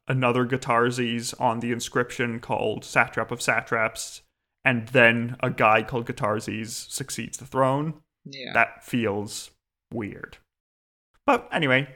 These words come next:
Speaker 1: make up your own minds. We'll see how it goes.
Speaker 2: Vote now on the number shown on your screen.
Speaker 1: <laughs> Yes. Press the red button to vote. So as a prince, we don't really hear too much about Gatarzes. We have this inscription that might be about him.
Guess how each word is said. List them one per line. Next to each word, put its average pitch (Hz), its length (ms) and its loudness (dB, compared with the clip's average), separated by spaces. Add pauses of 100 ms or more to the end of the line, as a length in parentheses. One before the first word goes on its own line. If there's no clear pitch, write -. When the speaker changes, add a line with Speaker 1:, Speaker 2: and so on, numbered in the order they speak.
(160)
Speaker 1:
make 269 180 -2
up - 160 0
your 104 160 0
own 101 100 -4
minds. - 480 -8 (260)
We'll - 120 -12
see - 160 -20 (140)
how - 80 -10
it - 60 -20
goes. - 400 -10 (320)
Speaker 2:
Vote 196 360 0
now 143 480 4
on 139 200 -12
the 131 100 -8
number 135 380 -10
shown 143 320 0
on 175 160 2
your - 140 2
screen. 143 580 -2 (220)
Speaker 1:
<laughs> 233 80 0 (480)
Yes. - 460 -8 (320)
Press 143 200 2
the 127 140 -2
red 139 260 -2
button - 420 -2
to - 120 -12
vote. - 340 -12 (1400)
So 208 220 2
as 370 160 2
a 320 40 -2
prince, 240 360 2
we 202 60 0
don't 190 260 0
really 180 260 6
hear 160 260 2
too 147 280 -2
much 170 200 0
about 190 220 2
Gatarzes. 196 640 2
We 131 100 0
have 135 240 2
this 127 180 -2
inscription - 560 -2
that - 240 -2
might - 240 -6
be 156 80 2
about 165 300 4
him. 359 280 -6